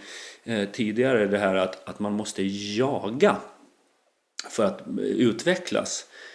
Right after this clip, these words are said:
Jag har inte jagat så mycket på sångsidan, kan jag inte säga.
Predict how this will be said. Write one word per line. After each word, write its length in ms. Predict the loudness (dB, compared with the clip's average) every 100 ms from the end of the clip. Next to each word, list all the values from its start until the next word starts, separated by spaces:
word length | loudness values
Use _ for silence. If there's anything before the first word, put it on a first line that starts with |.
| -20 -20 _ -20 -20 -14 -14 -14 -12
Jag 300 | 2 8 8
har 140 | 8
inte 160 | 6 8
jagat 400 | 8 8 4 2
så 80 |
mycket 240 | -2 -2 -6
på 60 |
sångsidan, 640 | 0 0 2 0 0 0 -2
kan 100 | -2
jag 60 |
inte 100 | -2
säga. 240 | -4 -6